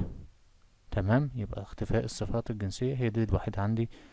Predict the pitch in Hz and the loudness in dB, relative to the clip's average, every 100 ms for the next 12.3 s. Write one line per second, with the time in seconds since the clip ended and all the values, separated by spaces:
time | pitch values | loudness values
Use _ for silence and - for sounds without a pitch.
0 | - - - 98 95 95 117 - - - | -20 -6 -2 0 2 2 2 -2 -6 -6
1 | - 107 101 104 101 87 95 90 92 90 | -2 -2 0 -2 -2 -4 -4 -6 -4 -4
2 | - - 110 104 101 98 113 101 98 117 | -2 0 2 2 2 2 2 2 4 4
3 | 120 147 - 135 180 - - - - - | 4 2 4 4 4 0 -6 -20 -20 -8
4 | - 139 95 - - 113 92 98 95 - | 2 4 2 -2 -12 -6 0 0 0 2
5 | 127 135 165 117 127 110 - 131 120 - | 2 4 2 4 4 4 2 0 0 2
6 | 123 113 120 117 101 95 104 95 87 - | 4 6 6 6 6 4 4 0 -6 -12
7 | - - - - - - 110 98 95 104 | -16 -20 -20 -20 -18 0 4 6 6 8
8 | 104 98 113 127 107 - 98 101 104 - | 8 8 6 6 2 2 0 2 0 -2
9 | - - 98 - - 92 87 87 87 - | -4 0 0 -2 -2 0 0 0 -4 -8
10 | - 107 143 170 - - - - - 110 | 0 6 6 6 0 -14 -16 -8 2 6
11 | 135 131 123 143 127 - 135 123 120 - | 6 6 2 2 0 0 -2 -2 -2 0
12 | 135 143 147 | 2 4 2